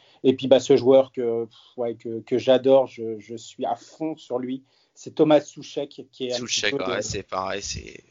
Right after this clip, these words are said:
Speaker 1: qui est un petit peu le Fellaini, le Fellaini deux point zéro de Moyes, hein, que, que,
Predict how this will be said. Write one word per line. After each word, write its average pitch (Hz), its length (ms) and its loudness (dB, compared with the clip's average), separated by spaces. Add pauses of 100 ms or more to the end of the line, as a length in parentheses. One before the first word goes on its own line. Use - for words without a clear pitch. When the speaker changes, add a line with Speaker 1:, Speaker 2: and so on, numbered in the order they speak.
(220)
Speaker 1:
qui - 120 2
est - 20 8
un 156 80 4
petit 160 160 -12
peu 196 140 4
le 175 100 4
Fellaini, 185 680 -4
le 156 120 -8
Fellaini 175 460 -4
deux 180 200 -4
point 180 220 -4
zéro 170 340 -4
de 151 120 -8
Moyes, 165 340 -2
hein, 156 100 -12
que, 117 420 -12
que, 120 60 -20